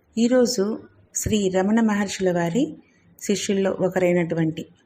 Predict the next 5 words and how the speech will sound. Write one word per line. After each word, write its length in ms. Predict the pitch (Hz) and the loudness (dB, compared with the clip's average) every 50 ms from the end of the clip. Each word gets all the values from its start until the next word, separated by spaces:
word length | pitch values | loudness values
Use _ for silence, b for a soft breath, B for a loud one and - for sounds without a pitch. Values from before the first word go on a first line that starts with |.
| _ - | _ -8
మానవాసి 760 | 180 180 185 202 208 214 220 214 214 220 214 202 - - 175 | -6 -2 0 2 2 2 2 2 2 0 0 0 -2 -4 -6
రామస్వామి 880 | - - 180 180 180 185 190 190 180 - - - 175 175 170 170 160 170 165 | -6 -2 -2 -2 0 0 0 0 0 -2 0 0 0 0 0 0 -2 -2 -2
అయ్యర్ 280 | 175 180 175 180 165 | -2 0 2 0 0
గురించి 560 | 165 165 165 170 170 170 165 - 294 349 - - - | 0 0 0 0 0 0 0 0 -2 -4 -4 -2 -2
తెలుసుకుందాం. 580 | 190 160 160 - - - 165 165 165 180 185 | -2 -2 -2 -6 -6 -6 -6 -6 -6 -6 -10